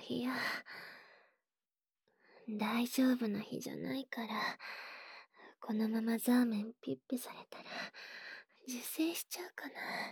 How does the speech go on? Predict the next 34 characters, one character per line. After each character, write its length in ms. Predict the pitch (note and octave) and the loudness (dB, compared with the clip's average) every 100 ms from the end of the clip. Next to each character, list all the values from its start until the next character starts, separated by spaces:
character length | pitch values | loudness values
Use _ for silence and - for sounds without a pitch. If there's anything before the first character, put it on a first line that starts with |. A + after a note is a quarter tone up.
| - - - - - - - - _ - - - - - - - - - - - - - - - | -8 -14 -14 -14 -18 -20 -20 -20 _ -12 -10 -10 -10 -12 -14 -18 -16 -16 -18 -16 -18 -18 -18 0
な。 60 | A#3 | 0
弟 460 | - A3+ A#3 - A#3+ | 2 4 4 2 -2
く 180 | - | 2
ん 140 | A#3+ A#3 | 2 2
の 180 | A#3 A#3+ | 0 -2
赤 180 | B3 - - | -4 -10 -8
ち 120 | - | -10
ゃ 20 | |
ん、 40 | - - _ _ - - | -10 -18 _ _ -14 -10
で 60 | A#3+ | -10
き 120 | - | -12
ち 160 | - F#4+ | 0 2
ゃ 60 | E4+ | 2
う 40 | |
か 180 | - C4+ | 0 0
も。 140 | B3 A#3+ - - - - - - - - - - _ _ _ _ _ _ _ D4+ - - - - - - - - - - - _ - - D4 | 0 0 -4 -8 -10 -10 -12 -14 -16 -14 -16 -18 _ _ _ _ _ _ _ -4 -4 -6 -8 -12 -16 -20 -18 -18 -18 -16 -18 _ -20 -10 -2
い 220 | C#4+ C4+ | 0 0
い 40 | |
よ。 100 | B3 B3 C4 - - - - - - - - | 0 0 2 0 -6 -10 -8 -8 -10 -10 -2
弟 400 | B3 - C#4 C#4+ D#4 | -2 4 4 4 2
く 180 | - D#4 | 2 4
ん 80 | D#4+ | 4
の 100 | E4 | 2
赤 200 | E4 E4 | 4 4
ち 140 | C#4+ | 4
ゃ 40 | |
ん 60 | B3+ | 2
な 100 | B3 | 0
ら 80 | A#3+ | -2
欲 200 | - B3+ | -2 -4
し 280 | - F#4+ F4+ | -2 -2 0
い 60 | |
も 200 | F4+ | 0
ん。 40 | C#4+ | 0